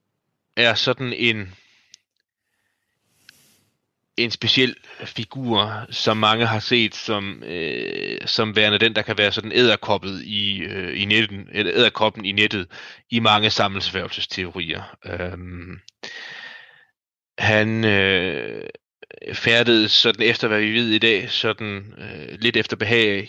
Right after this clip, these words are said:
i udkanten af både den, øh, engelske efterretningstjeneste og den svenske efterretningstjeneste og den sydafrikanske efterretningstjeneste.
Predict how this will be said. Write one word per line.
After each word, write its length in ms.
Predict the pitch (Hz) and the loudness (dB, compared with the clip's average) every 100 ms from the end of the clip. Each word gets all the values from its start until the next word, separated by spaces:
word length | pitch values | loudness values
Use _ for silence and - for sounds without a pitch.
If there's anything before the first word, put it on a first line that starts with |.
| - | -12
i 380 | 110 101 98 90 | -8 -2 0 0
udkanten 580 | 92 117 113 101 78 101 | 0 -4 -2 -2 -2 -8
af 100 | - | -2
både 240 | 104 113 | 0 0
den, 300 | 113 98 92 | 2 0 0
øh, 340 | 92 87 87 | 0 2 2
engelske 340 | 113 110 - 92 | 0 -2 -2 -2
efterretningstjeneste 920 | 95 95 98 78 - 95 98 - 90 - - - - | 0 0 0 -4 -4 -4 -4 -8 -16 -16 -20 -20 -4
og 120 | 104 | -2
den 80 | 101 | 0
svenske 340 | 135 160 - | 2 2 4
efterretningstjeneste 1000 | 127 117 113 117 120 - 95 107 - 87 | 2 4 2 2 -6 -4 -4 -4 -6 -4
og 140 | 104 110 | -4 -2
den 80 | |
sydafrikanske 720 | 107 80 98 95 - - - - | -4 -4 -6 -8 -12 -10 -8 -8
efterretningstjeneste. 960 | - 73 82 - - - 82 87 - | -8 -10 -10 -10 -10 -4 -4 -4 -12